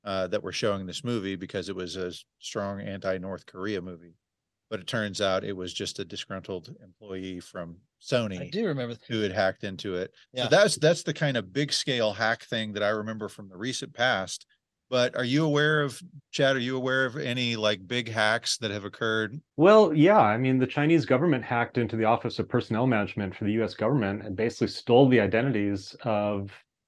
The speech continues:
Speaker 3: every American, I mean, potentially every American who had a security clearance,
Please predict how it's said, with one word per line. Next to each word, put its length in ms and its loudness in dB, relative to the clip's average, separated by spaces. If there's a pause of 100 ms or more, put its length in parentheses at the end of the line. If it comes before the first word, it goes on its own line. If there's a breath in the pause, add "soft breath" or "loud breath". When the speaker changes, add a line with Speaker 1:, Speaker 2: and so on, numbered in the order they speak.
Speaker 3:
every 480 0
American, 520 0
I 40 -2
mean, 160 4
potentially 520 4
every 200 2
American 360 0
who 80 0
had 140 2
a 40 -4
security 400 -4
clearance, 460 -10